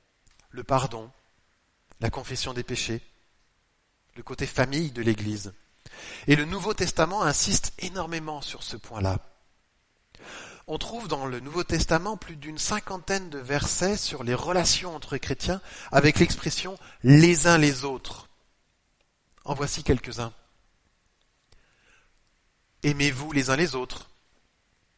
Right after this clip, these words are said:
en Jean treize, chapitre trente-quatre. « Exercez l'hospitalité les uns envers les autres. » «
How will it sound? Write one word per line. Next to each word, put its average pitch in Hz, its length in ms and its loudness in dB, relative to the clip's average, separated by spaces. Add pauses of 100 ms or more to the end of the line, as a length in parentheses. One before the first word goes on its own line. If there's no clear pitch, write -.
(120)
en 113 160 -12
Jean 117 240 -8
treize, 127 380 0
chapitre 120 400 -10
trente-quatre. « - 640 -6 (1700)
Exercez 175 600 6
l'hospitalité 151 840 0
les 139 240 0
uns 135 60 2
envers 131 280 -2
les 151 180 -4
autres. » « - 360 -14